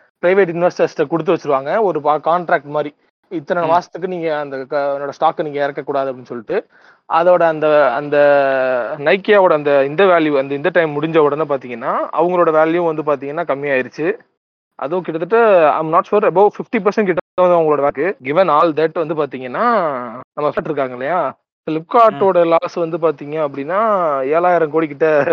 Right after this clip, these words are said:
Speaker 1: அ, பதிவாயிருக்கு. So,
Speaker 2: அப்பா.
Speaker 1: இதெல்லாம், இதெல்லாம் போக, நான் இப்ப சொல்ல போற மேட்டர் என்னன்னா, அ, நான் I'm, I'm just gonna quote மார்க் ஜுக்கர்பெர்க், சரிங்களா? அவர் என்ன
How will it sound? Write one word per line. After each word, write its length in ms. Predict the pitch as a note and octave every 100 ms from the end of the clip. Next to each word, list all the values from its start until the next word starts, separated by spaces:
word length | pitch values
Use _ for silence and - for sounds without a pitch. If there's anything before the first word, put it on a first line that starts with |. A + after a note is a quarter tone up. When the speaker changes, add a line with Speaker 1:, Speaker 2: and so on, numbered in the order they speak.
| C#3 C#3+ D3 - _ _ -
Speaker 1:
அ, 100 | C#3
பதிவாயிருக்கு. 560 | B2+ C3+ C3 B2 A2 C3+ - _ _ _ -
So, 100 | G3
Speaker 2:
அப்பா. 120 | -
Speaker 1:
இதெல்லாம், 500 | F#3+ A3 A#3 C4 C4+ - - _
இதெல்லாம் 400 | E3+ F#3+ A3+ A3+
போக, 480 | - G#3+ G#3+ E3+ A#3
நான் 120 | A#3
இப்ப 120 | E3
சொல்ல 260 | D3 E3+ A3+
போற 220 | A#3+ G#3+
மேட்டர் 340 | E3 E3 E3 E3
என்னன்னா, 720 | C#3+ C#3+ C3 B2 C#3+ F#3+ C4 C4+ -
அ, 100 | D#3+ D#3 D3+ C#3+ C#3 C3+ C3 A#2+ _
நான் 220 | - E3+
I'm, 140 | E3 E3+
I'm 260 | - F#3 D3+
just 120 | G#3+ -
gonna 220 | F3+ F#3 _ _
quote 200 | G#3 A#3+ B3
மார்க் 240 | E3+ E3+ -
ஜுக்கர்பெர்க், 340 | D3+ D#3+ C3+ A#2+
சரிங்களா? 140 | C#3
அவர் 280 | C3+ C3+ C#3
என்ன 240 | D3 E3+